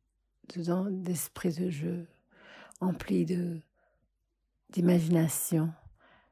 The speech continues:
J'aimerais que le monde soit comme les enfants, qu'on joue, qu'on découvre.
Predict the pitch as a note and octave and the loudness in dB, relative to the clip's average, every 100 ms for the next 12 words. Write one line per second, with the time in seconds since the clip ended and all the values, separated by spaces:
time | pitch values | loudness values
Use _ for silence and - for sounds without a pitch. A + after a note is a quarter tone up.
0 | _ - F#3+ G3+ F#3 G3 F#3 - F#3+ E3 | _ -10 0 2 2 0 -2 -2 0 0
1 | E3 D#3+ D#3+ - D3+ D#3+ F#3 E3+ F#3 - | 2 0 -2 -2 -4 -4 -6 -6 -6 -4
2 | E3 D#3+ E3+ - D#3 C#3+ E3 - F3 E3+ | -2 0 0 -2 -4 -4 -6 -6 -4 -2
3 | D#3 D3+ D3+ E3 - F3+ E3+ E3 - C#3 | -2 -4 -6 -8 -4 -2 -2 -4 -4 -4
4 | C#3+ C#3+ D#3+ | -6 -10 -12